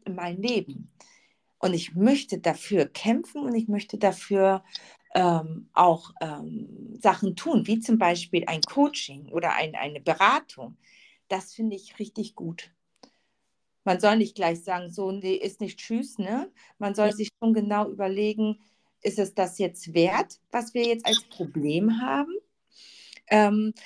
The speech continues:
Speaker 1: weil, wie ich vorhin schon sagte, wenn meine Freundinnen so erzählen und sich darüber aufregen, denke ich immer, „Oh, das sind für mich, für mich persönlich“, das sage ich natürlich jetzt nicht, ne? Aber das sind so teilweise so Lappalien. <laughs>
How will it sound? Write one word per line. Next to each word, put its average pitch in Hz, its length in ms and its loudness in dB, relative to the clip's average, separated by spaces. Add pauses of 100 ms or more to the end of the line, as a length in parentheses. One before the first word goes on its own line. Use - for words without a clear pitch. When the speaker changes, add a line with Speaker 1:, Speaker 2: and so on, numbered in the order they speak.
(120)
Speaker 1:
weil, 208 160 4
wie 214 60 -2
ich 226 140 -6
vorhin 285 240 2
schon 208 220 -6
sagte, 165 440 -6
wenn 185 140 0
meine 190 320 0
Freundinnen 226 480 2
so 208 100 -6
erzählen 233 600 -2
und 196 200 -8
sich 208 220 -12
darüber 208 420 0
aufregen, 220 580 0
denke 208 200 -2
ich 208 120 -10
immer, 208 300 -2 (800)
„Oh, 208 100 -4
das 196 220 -2
sind 214 160 2
für - 200 2
mich, 254 540 6
für 214 160 0
mich 254 220 4
persönlich“, 208 420 2
das 160 140 0
sage 180 220 4
ich 214 80 -4
natürlich 170 440 -6
jetzt 139 260 -10
nicht, 202 300 0
ne? 160 160 -4
Aber 190 200 -2
das 180 180 -12
sind 226 160 2
so - 80 -14
teilweise 214 480 0
so 214 140 0
Lappalien. 240 960 0
<laughs> 539 280 -10